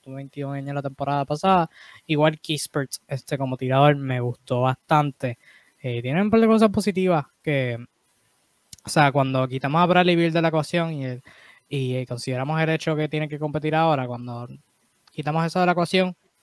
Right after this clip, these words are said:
se ven, se ven bastante bien. Entonces, pasamos a lo que fue su temporada muerta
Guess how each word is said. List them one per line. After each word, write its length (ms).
se 80
ven, 240
se 60
ven 240
bastante 380
bien. 160
Entonces, 480
pasamos 400
a 280
lo 80
que 100
fue 260
su 260
temporada 920
muerta 840